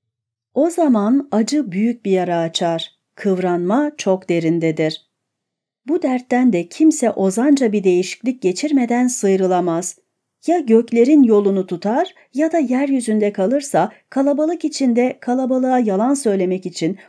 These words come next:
onlar arasında üzerine bir görev almak için girer, girer girmez de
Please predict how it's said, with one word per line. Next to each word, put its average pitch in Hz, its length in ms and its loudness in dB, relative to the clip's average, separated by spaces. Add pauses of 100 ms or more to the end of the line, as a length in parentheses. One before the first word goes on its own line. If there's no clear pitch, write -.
(120)
onlar 277 320 4
arasında 247 680 0
üzerine 262 500 0
bir 262 60 0
görev 214 360 2
almak 226 360 0
için 185 260 -2
girer, 180 360 0 (500)
girer 208 320 0
girmez 175 520 -4
de 233 180 0